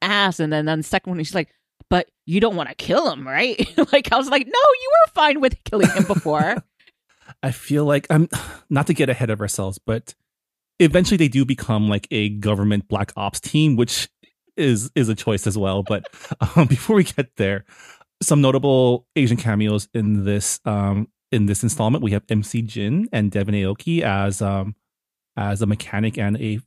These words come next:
Speaker 2: female street racer who drives a very pink car.
Speaker 1: Yeah, I mean, she's, she's female. Of course, she gets a pink car, like, Barbie pink.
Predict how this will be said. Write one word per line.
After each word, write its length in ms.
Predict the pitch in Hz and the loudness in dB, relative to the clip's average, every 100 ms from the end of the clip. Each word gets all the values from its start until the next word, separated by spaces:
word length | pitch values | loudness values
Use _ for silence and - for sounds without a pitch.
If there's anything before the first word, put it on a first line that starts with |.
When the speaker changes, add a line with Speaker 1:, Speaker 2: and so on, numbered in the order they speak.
| - | -4
Speaker 2:
female 260 | 175 180 165 | -2 0 -2
street 300 | - 175 160 | -2 -4 -2
racer 280 | 107 - 104 | -4 -2 -4
who 100 | 120 | -2
drives 240 | 151 165 | -2 -2
a 60 | 151 | -2
very 340 | - 170 190 | -6 -4 -2
pink 280 | - 147 127 | -2 -2 -2
car. 400 | - 101 101 - _ _ - | -6 -10 -10 -18 _ _ -20
Speaker 1:
Yeah, 540 | 156 156 156 151 151 156 | -14 -10 -8 -8 -8 -8
I 100 | 165 | -4
mean, 460 | 160 156 147 - | -2 0 -2 -4
she's, 400 | 175 175 180 - - | -4 -2 -2 -4 -10
she's 360 | - 190 202 | -2 0 0
female. 520 | - 160 151 151 147 | 2 2 2 2 2
Of 80 | 143 | 0
course, 240 | - 143 - | 0 -2 0
she 100 | 151 | -2
gets 180 | 156 | -2
a 60 | 156 | -4
pink 220 | - 160 | -6 -6
car, 400 | - 127 123 123 | -2 0 2 0
like, 200 | 127 127 | -2 -2
Barbie 300 | - 131 147 | 0 0 0
pink. 400 | - - 85 - | 0 -4 -8 -14